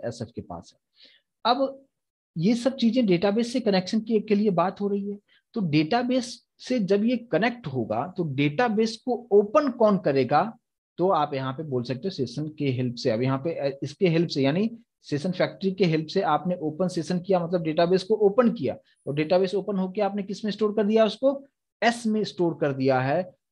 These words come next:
अब यहाँ पे इसको भी आप import करना होगा, session को import के लिए control shift O किया, ऊपर import हो गया होगा, आप देख सकते हो यहाँ पे import ये हो चुका है, ठीक है। अब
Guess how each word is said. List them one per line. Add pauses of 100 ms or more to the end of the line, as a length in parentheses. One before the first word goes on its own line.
अब
यहाँ
पे
इसको
भी
आप
import
करना
होगा,
session
को
import
के
लिए
control
shift
O
किया,
ऊपर
import
हो
गया
होगा, (140)
आप
देख
सकते
हो
यहाँ
पे
import
ये
हो
चुका
है, (320)
ठीक
है। (560)
अब